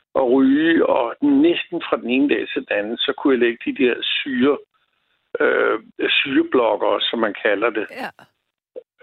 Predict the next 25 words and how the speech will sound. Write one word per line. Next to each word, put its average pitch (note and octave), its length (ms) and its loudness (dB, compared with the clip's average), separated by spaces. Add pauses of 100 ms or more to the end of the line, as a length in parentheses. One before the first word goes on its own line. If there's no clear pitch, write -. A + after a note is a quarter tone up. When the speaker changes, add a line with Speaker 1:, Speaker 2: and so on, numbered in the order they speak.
Speaker 1:
Øh, A2+ 320 0 (100)
altså, - 180 -2 (100)
øh, B2 640 -2
øh, - 120 -6 (240)
syreneutraliserende, A#2+ 1300 0 (380)
øh, B2+ 200 2
medicin A#2 420 -2 (320)
på, B2+ 360 2
på C#3 240 0 (160)
simpelthen C#3+ 360 -2 (720)
skråt. G#2+ 340 0 (200)
Ikke C3 160 0
lige C3 220 2
fra B2+ 80 0
den G2 80 -4
ene G#2+ 140 -4
dag G#2 120 0
til - 160 -8
den - 80 -6
anden. G2 180 -2
Det B2 100 0
turde C3 340 2
jeg G2 80 2
ikke, G2 180 -6
men, G#2+ 200 -8